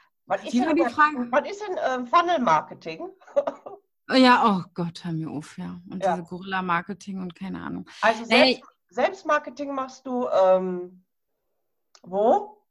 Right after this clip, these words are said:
Speaker 2: Ganz stark, also meine Herzplattform ist Instagram.
Speaker 1: Dann kommt?
Speaker 2: Dann kommt Facebook und YouTube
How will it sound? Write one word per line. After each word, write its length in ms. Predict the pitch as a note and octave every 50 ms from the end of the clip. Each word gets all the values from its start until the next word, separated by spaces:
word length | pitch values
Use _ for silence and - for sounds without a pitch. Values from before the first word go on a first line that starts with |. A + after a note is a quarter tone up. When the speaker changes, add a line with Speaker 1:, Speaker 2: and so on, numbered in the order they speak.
| _ _ _ _ _ _ _ _ _ _ _ _ _ _ _ _ _ _ _ _ _ _ _ _ _ _ -
Speaker 2:
Ganz 380 | - B3 C4+ D#4+ F4 E4 - -
stark, 440 | - - C4+ A#3+ B3 B3+ B3+ -
also 200 | - A3 A3 A3+
meine 480 | A#3+ A#3 G#3+ A3+ C4 C#4+ C#4+ C#4+ C#4+ C4+
Herzplattform 840 | C4 B3+ A#3+ B3 B3 - - - B3+ A3+ A3 - - A#3 G#3+ G3+ G3
ist 100 | G3+ -
Instagram. 640 | F3 F3+ F3 - E3+ E3+ - - C#3+ G#2 - - _ _ _ _ _ _ _ _ _ _ _ _ _ _ _ _
Speaker 1:
Dann 340 | _ - F#3 G3+ A#3 C#4+ C#4+
kommt? 420 | - A#3+ A#3 C#4 D4 E4+ E4 - _ _ _ _ _ _ _ _ _ _ _ _ _
Speaker 2:
Dann 220 | A3+ A3+ A#3+ B3
kommt 340 | A#3+ A#3+ B3+ A3 A3 A3+ A3
Facebook 500 | - - A#3+ B3 C4 B3+ - C4+ B3 B3+
und 160 | A#3 A3 G#3+ G#3+
YouTube 680 | A3 A3+ A3 - - - C#4+ D4+ E4+ G4+ A4 - -